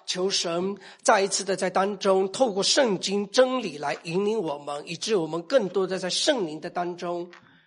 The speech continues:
来操练，更多的在当中来明白。那在我们这时候，我们要进到的当中，讲到福气这部分，今天我们也可以再一次来思想。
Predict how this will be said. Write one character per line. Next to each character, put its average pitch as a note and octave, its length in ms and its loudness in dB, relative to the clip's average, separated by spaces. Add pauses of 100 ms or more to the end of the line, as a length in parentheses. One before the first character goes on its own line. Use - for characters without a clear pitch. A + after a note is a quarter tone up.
(120)
来 D3+ 440 -4 (540)
操 F3 240 -2
练， F3+ 400 -8 (640)
更 G#3 240 4
多 F#3 140 -2
的 F3 120 -6
在 F3 160 -8
当 F#3 300 -4
中 F3+ 320 -6 (200)
来 E3+ 140 -10
明 D#3+ 320 -12
白。 D#3 320 -12 (800)
那 A#3+ 220 4
在 A3 460 6
我 F3+ 140 -2
们 F#3 280 0
这 C4 120 2
时 - 140 -2
候， G3+ 80 4
我 F#3+ 80 4
们 F3+ 140 0
要 G3 120 2 (380)
进 C4 240 -2
到 A3+ 100 4
的 G3 120 -2
当 G#3+ 320 0
中， G#3+ 360 2
讲 F3 160 -4
到 G3+ 120 -2
福 F#3 260 -10
气 B3 260 -2
这 G#3 160 0
部 F#3+ 140 -6
分， F#3+ 300 0
今 G3+ 520 -8
天 G3+ 300 -2
我 E3+ 100 -2
们 E3+ 140 -4
也 F#3 120 -4
可 F#3 140 -12
以 E3 40 -8
再 G3+ 200 0
一 F3 40 -6
次 E3+ 160 -8
来 D#3 100 -4
思 G3 320 -6
想。 D#3+ 260 -4